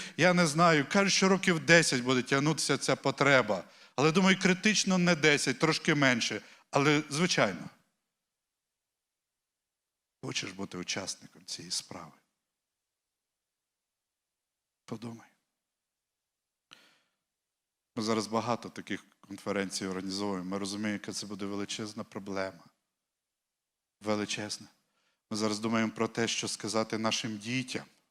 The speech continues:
як їх навчити, щоб вони були стресостійкі. І ми зараз над цим дуже потужно працюємо.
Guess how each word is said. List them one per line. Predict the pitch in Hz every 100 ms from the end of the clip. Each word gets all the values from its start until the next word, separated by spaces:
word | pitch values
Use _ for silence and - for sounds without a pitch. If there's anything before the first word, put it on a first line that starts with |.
| _ _ _ _ - _
як | 107 117 -
їх | 117
навчити, | - 117 - 127 120
щоб | - 107
вони | 117 113
були | 113 113
стресостійкі. | - 120 123 120 - - 110 - - 117 98 _ _ _ _ _ _ _ _ _ _ _ _
І |
ми | 104 110
зараз | 117 120
над | 117
цим | - 127
дуже | 117 113
потужно | 113 110 - 117 127
працюємо. | - 101 - 135 127 76 -